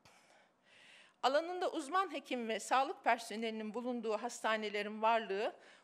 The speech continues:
olası bir saldırıda askerlerin hayatta kalma olasılığını çok artıracaktır. İktidar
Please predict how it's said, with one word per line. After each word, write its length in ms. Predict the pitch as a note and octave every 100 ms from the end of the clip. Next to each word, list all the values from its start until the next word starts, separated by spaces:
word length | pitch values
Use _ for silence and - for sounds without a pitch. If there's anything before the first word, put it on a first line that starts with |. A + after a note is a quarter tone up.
| -
olası 360 | C4+ D#4 - F#4+
bir 60 |
saldırıda 760 | D#4+ C4 A#3+ G#3+ G#3 G3+ D4+ - - - _
askerlerin 720 | B3 - C#4 C#4+ C4 C4 F4 -
hayatta 400 | C#4 D4 C#4+ F4
kalma 380 | C4 A3 G3+
olasılığını 760 | E3 C#4+ D4 A3+ A3+ A3+ C#4 E4 - _ -
çok 200 | B3+ G#3+
artıracaktır. 920 | G3 - F3 F3+ F#3 - D#3+ - - _ _ _ _ - _ _ _ _ _ _ _ _
İktidar 540 | D4+ - F4+ F4+ F#4